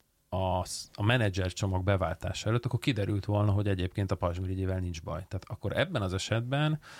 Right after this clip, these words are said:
teljesen felesleges például egy, ö,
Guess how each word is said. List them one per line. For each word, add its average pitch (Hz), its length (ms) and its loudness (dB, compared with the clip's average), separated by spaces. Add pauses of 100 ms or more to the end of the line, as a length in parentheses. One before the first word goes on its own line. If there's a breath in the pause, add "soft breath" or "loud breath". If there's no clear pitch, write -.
(180 loud breath)
teljesen 92 500 2
felesleges 85 720 -2
például 90 680 0 (420 loud breath)
egy, 104 380 2
ö, 107 220 4